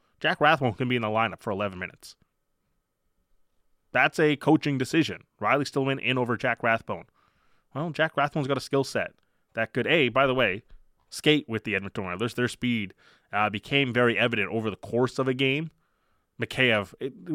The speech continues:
I mentioned it pregame, uh, with, with Ian yesterday as well on the pod. You can go check that out on the People Show podcast. Also subscribe to Canucks Central, the P D O cast, Canucks Talk,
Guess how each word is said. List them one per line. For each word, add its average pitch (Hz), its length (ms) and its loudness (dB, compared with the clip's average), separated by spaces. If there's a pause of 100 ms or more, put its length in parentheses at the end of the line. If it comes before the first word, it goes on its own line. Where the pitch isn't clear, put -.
(220)
I 147 80 2
mentioned 147 300 0
it - 80 -10
pregame, 107 460 -2 (340)
uh, 92 280 -4
with, 101 220 -8
with 117 380 -8
Ian 135 220 2
yesterday 107 380 -2
as 92 140 -4
well 107 200 4
on 98 100 0
the 92 80 -10
pod. 104 260 0
You 87 60 -10
can 107 80 -8
go 104 100 -4
check - 240 -4
that 113 140 0
out 131 260 2 (240)
on 196 160 2
the 135 60 0
People 104 280 -8
Show 98 200 -4
podcast. 110 520 -2
Also 143 260 -2
subscribe 107 480 -2
to 101 120 -6
Canucks - 360 -10
Central, 160 680 0 (1600)
the 110 80 -6
P 139 220 -8
D 117 180 0
O 139 120 2
cast, 147 540 -2 (240)
Canucks - 380 -6
Talk, 143 440 4